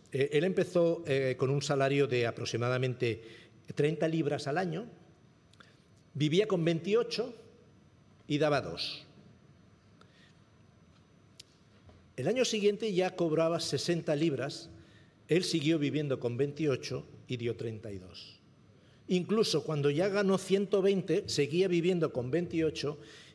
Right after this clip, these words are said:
y dio noventa y dos. Se cuenta que en sus mejores años llegó a dar más del noventa por ciento de lo que ganaba, ¿no? Entonces, para Wesley, eh, el dinero no era una meta, sino una herramienta para dar fruto,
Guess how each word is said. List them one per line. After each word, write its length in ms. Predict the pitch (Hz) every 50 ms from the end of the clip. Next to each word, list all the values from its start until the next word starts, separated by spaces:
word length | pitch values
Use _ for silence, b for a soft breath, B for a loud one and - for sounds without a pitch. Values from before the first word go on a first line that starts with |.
| B B
y 100 | 143 135
dio 300 | 127 123 135 147 151 156
noventa 580 | 151 147 135 131 131 120 123 123 120 117 120 120
y 60 | 123
dos. 220 | 135 151 131 -
Se 100 | - 123
cuenta 280 | - 143 143 139 165 147
que 80 | - 143
en 40 |
sus 120 | - 135 120
mejores 360 | 117 113 - 135 143 131 139
años 180 | 143 139 151 135
llegó 260 | 113 113 104 120 127
a 60 | 127
dar 240 | 127 127 127 127 - B B B B B B B
más 360 | 131 127 131 143 151 151 131
del 180 | 160 151 143
noventa 420 | 131 123 117 127 131 135 160 151 110
por 140 | - 113 -
ciento 380 | - 123 120 123 120 - 131
de 80 | 123 110
lo 100 | 104 -
que 140 | - 104 90
ganaba, 400 | 78 82 80 78 - 69 69 -
¿no? 140 | - 69 - - B B B B B B B B B B
Entonces, 360 | - 170 175 170 175 165 - - - - - - - - - - - - - - -
para 540 | - 151 151 160 160 156 - - - - -
Wesley, 720 | - 135 135 240 302 214 220 185 175 170 196 190 - - - - - - - - - - - -
eh, 260 | 160 151 151 147 151
el 160 | 156 151 151
dinero 420 | 147 156 151 156 165 190 208 226 220
no 200 | 196 180 180 185
era 160 | 185 165 160
una 160 | 151 143 139
meta, 260 | 147 226 269 - -
sino 220 | 151 - 175 165 156
una 200 | 160 185 202 208
herramienta 680 | 190 170 175 180 175 175 185 202 202 196 - 240 208
para 180 | - 165 147 143
dar 180 | 143 160 175 -
fruto, 640 | - - 185 190 190 180 - 156 147 160 - -